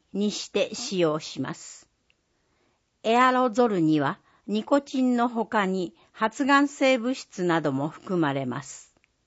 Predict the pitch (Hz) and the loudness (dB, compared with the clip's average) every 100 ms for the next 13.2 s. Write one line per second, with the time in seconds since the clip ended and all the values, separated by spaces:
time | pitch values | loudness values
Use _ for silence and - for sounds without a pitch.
0 | _ _ _ _ - 247 277 294 285 269 | _ _ _ _ 4 6 6 6 6 4
1 | 269 214 170 165 - - 233 220 180 147 | 2 4 4 4 0 -4 0 2 2 0
2 | 151 170 147 139 160 _ _ - - - | -2 -6 -6 -6 -6 _ _ -16 -16 -2
3 | - 277 - - 240 208 180 - _ _ | 0 0 -2 -4 -2 0 -2 -6 _ _
4 | _ 269 262 208 170 143 135 160 - _ | _ -4 -2 0 2 2 0 -6 -14 _
5 | 202 247 277 262 262 220 247 247 - - | -2 0 2 4 2 0 -4 -6 -10 -2
6 | 160 143 - - 247 247 254 208 - 160 | 0 0 -2 -8 -2 0 2 0 0 0
7 | 151 165 170 165 165 - 190 160 139 131 | 0 -2 -2 -4 -6 -8 -4 -2 -2 -4
8 | 139 170 - - _ _ _ _ _ _ | -8 -10 -14 -20 _ _ _ _ _ _
9 | 233 233 269 - 247 - 240 233 - 208 | 0 2 0 -4 -10 -10 -8 -6 -2 -2
10 | 220 - 208 202 185 - 185 151 151 - | -2 -4 -4 -4 -6 -6 -2 0 -2 -6
11 | _ - 208 254 240 170 165 202 196 156 | _ -6 2 2 4 2 2 2 2 0
12 | 170 - 151 175 135 127 139 131 147 135 | -2 -2 -2 0 0 -2 -2 -2 -6 -10
13 | 90 | -12